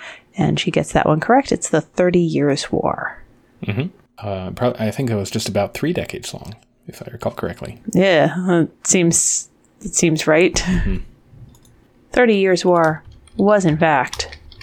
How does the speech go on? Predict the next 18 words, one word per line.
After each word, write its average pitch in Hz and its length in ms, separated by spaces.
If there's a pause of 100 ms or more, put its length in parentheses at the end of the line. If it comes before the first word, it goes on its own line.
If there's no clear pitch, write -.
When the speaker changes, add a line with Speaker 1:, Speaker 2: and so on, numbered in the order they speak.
(340)
Speaker 1:
about 170 280
thirty 156 220
years, 135 340
which, 139 360
which - 200
seems 165 240
appropriate. 156 600 (420)
But - 140
I 180 100
actually 180 340
was 180 220
not 160 320
sure 165 360
as 170 300
you 170 120
were 156 120
saying 170 460
it, 226 260